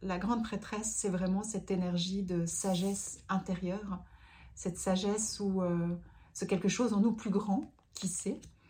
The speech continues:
euh, qui nous demande de nous relier à, à un espace plus grand de nous, à, qui nous demande de nous relier aussi, ben, à nos guides, à,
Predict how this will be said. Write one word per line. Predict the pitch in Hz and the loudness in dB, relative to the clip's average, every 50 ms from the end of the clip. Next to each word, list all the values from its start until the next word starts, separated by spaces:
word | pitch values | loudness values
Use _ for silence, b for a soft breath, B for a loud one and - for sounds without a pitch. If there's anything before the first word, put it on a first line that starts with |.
| B B B B B B | B B B B B B
euh, | 180 180 | -2 -2
qui | 175 175 - 190 | -2 0 2 4
nous | 185 190 185 180 175 175 | 4 6 6 4 4 4
demande | 170 165 190 180 190 202 208 202 | 4 6 6 6 6 4 4 4
de | 185 190 | 4 4
nous | 180 175 175 175 | 4 4 4 4
relier | 175 170 - 185 180 180 180 185 196 208 208 | 2 2 2 0 0 2 2 2 2 0 0
à, | 196 185 180 180 - - - 170 | -2 -4 -4 -6 -10 -8 -4 -2
à | |
un | 175 175 175 | 0 0 0
espace | 175 175 - - 196 190 - | 0 -2 -4 -4 -4 -6 -6
plus | - - 190 | -6 -6 -4
grand | 175 180 180 175 | -4 -2 -2 -2
de | 170 170 | 0 0
nous, | 165 160 170 185 202 220 226 214 | 2 2 2 2 0 0 -2 -2
à, | 190 175 175 | -2 -2 -2
qui | 170 - - 175 | -4 -4 -2 -2
nous | 170 165 - | -2 -2 -2
demande | 180 170 170 170 175 185 180 | -2 -2 -2 0 0 -2 -2
de | 180 175 | 0 0
nous | 170 160 160 | 0 0 0
relier | 160 160 160 170 180 196 202 | 0 0 0 0 0 0 0
aussi, | 190 170 170 - - - 190 | 0 -2 -2 -4 -6 -6 -4
ben, | 175 180 175 175 170 175 - - | -4 -2 -2 -2 -2 -4 -4 -2
à | 170 170 | 0 0
nos | 165 156 | 2 0
guides, | 156 - 165 160 170 175 170 175 | 0 -2 -2 0 0 0 0 0
à, | 170 170 165 | 0 -2 -2